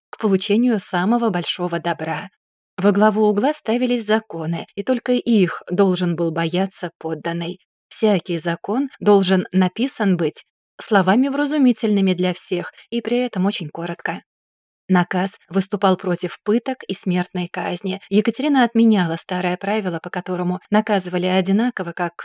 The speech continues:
за свершившееся преступление, так и за желание его совершить. Человека нельзя считать виновным прежде приговора судейского, а законы не могут лишить его защиты своей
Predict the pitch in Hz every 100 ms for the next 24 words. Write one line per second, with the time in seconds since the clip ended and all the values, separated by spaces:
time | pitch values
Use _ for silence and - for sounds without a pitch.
0 | - 165 190 - 185 - 165 - 165 180
1 | 190 208 - 226 269 277 247 208 - 240
2 | - 233 208 - 185 196 185 180 220 214
3 | 202 190 175 185 - 185 180 - - 170
4 | - - _ _ _ - 196 196 220 -
5 | 254 226 190 220 277 - 226 196 - 196
6 | 180 175 170 170 - 220 208 165 185 -
7 | 175 190 175 170 175 196 175 165 151 -
8 | 165 170 - - - 180 180 196 202 262
9 | 208 175 - 233 269 226 170 175 185 185
10 | 240 - 175 180 185 170 - 226 190 -
11 | 175 180